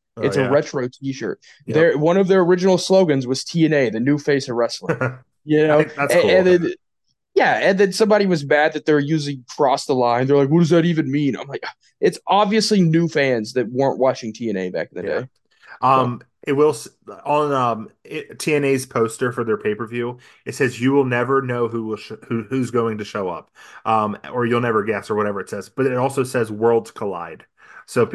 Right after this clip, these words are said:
Speaker 1: uh, that's
Speaker 2: Hmm.
Speaker 1: another thing people are looking at, be like, "Oh, is this
Speaker 2: Yeah.
Speaker 1: like, is it gonna be Triple H who shows up?" And then, like, I don't know. I doubt that, but we'll see. Um, <laughs> last thing on news is Mercedes Moné, formerly known as Sasha Banks, is expected to sign with A E W.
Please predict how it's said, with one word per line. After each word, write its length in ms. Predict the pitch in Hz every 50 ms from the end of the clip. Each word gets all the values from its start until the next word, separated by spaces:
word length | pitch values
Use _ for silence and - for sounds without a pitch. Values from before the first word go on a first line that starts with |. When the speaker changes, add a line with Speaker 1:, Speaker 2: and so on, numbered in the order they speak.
| -
Speaker 1:
uh, 200 | 127 131 120 - -
that's 200 | 127 123 123 -
Speaker 2:
Hmm. 60 | - 196
Speaker 1:
another 140 | 143 113 110
thing 180 | - 117 107
people 260 | - 120 117 104 113
are 80 | 107 104
looking 200 | 107 104 - 110
at, 100 | 101 98
be 60 | 104
like, 140 | 101 98 95
"Oh, 440 | 117 160 202 226 196 139 110 95 - - _ _ _ _ _ _ _ _ _ _ _
is 140 | - 110 113
this 100 | 123 123
Speaker 2:
Yeah. 100 | 131 120
Speaker 1:
like, 140 | 123 117 - - _ _ _ _ _ _
is 160 | - 131 123 131
it 80 | 131 127
gonna 120 | 147 135
be 80 | 131 127
Triple 320 | - 147 135 - 117 120
H 140 | 127 139 -
who 60 | 160
shows 280 | - - 165 165 160 175
up?" 240 | 170 185 202 -
And 80 | 147 120
then, 180 | 117 113 120 - -
like, 260 | 127 120 110 107 - - -
I 80 | 117 107
don't 120 | 92 85 85
know. 200 | 87 87 87 98
I 120 | 113 117 117
doubt 280 | 117 117 107 104 - -
that, 200 | 90 85 78 -
but 120 | - 107
we'll 100 | 113 139
see. 280 | 143 - - 107 85 - _ - - - - - -
Um, 360 | 135 151 139 131 131 131 120 123 - - _ -
<laughs> 0 | 185 156 - 120 135 113
last 300 | 143 156 160 170 160 -
thing 100 | 185 170
on 160 | 160 151 143
news 320 | 139 139 143 143 139 131 139
is 180 | 127 123 113
Mercedes 480 | 127 123 120 - 127 127 123 123 120 117
Moné, 500 | 117 113 113 113 110 110 110 107 104 - _ - _ _ _ _
formerly 260 | 147 135 127 127 123
known 120 | 117 117 110
as 100 | 107 -
Sasha 300 | - 113 107 - - 113
Banks, 340 | 107 110 107 104 104 - -
is 100 | 98 107
expected 640 | 104 - - - - - 160 160 160 - 156 135 127
to 60 | 127
sign 300 | 127 - 127 120 117 117
with 120 | 107 104
A 120 | - 113 123
E 220 | 120 110 117 120
W. 480 | 117 110 107 104 107 107 107 104 101 101